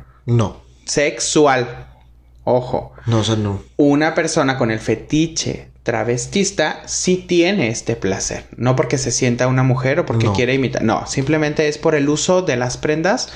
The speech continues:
Speaker 1: Y no necesariamente es una transformación completa. O sea, hay muchos casos en los que hay hombres que gustan de usar ropa interior femenina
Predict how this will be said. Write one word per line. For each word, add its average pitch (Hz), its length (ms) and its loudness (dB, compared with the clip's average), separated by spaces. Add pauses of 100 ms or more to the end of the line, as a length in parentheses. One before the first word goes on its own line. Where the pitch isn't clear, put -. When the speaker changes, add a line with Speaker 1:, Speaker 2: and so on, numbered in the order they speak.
Speaker 1:
Y 151 100 4
no 170 120 4
necesariamente 160 1000 4
es 135 140 0
una 135 320 2
transformación 113 680 2
completa. 131 480 2 (420)
O 110 100 2
sea, 123 320 2
hay 131 140 4
muchos 143 440 4
casos 139 320 2
en 131 100 2
los 107 160 0
que 101 640 0 (320)
hay 113 260 2
hombres 131 400 4
que 110 120 0
gustan 104 440 0
de 113 80 2
usar 104 340 0
ropa 104 320 0
interior 101 380 0
femenina 113 680 0